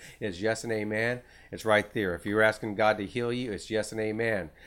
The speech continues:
God wants to heal everybody. God wants everybody saved. He doesn't always get his will. God wants everybody healed. He doesn't always get his will. God wants everybody at least solvent, means, "Oh, no man anything but love."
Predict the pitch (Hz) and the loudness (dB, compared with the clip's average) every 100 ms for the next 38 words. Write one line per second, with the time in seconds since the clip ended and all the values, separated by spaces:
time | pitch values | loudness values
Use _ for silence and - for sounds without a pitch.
0 | - - 104 107 110 - 107 117 113 120 | -12 -2 0 0 -2 -4 -2 0 0 0
1 | 107 92 82 82 104 104 107 104 117 107 | -2 -6 -8 -2 -2 0 -4 -2 -4 -2
2 | 107 110 104 131 123 98 82 92 95 98 | 0 -2 -2 0 0 0 -6 -6 -6 -4
3 | 101 95 110 107 101 120 113 - - - | -6 -2 -2 -2 -2 0 0 -2 -14 -4
4 | 104 101 104 104 110 110 117 113 113 131 | -2 0 -2 -2 -2 0 0 0 0 0
5 | 113 87 95 98 98 104 107 98 110 101 | 0 -2 -4 -4 -2 -2 -2 -2 -2 0
6 | 107 123 107 - - - 104 104 107 110 | 0 2 2 -2 -16 0 2 2 2 0
7 | 120 113 110 113 113 110 123 - - 127 | 2 0 2 4 4 2 -2 -2 2 4
8 | 117 98 104 101 113 110 110 113 117 113 | 4 0 -4 -4 -2 -2 -2 -2 0 0
9 | 117 113 117 117 123 131 95 | -2 -2 -4 2 4 4 2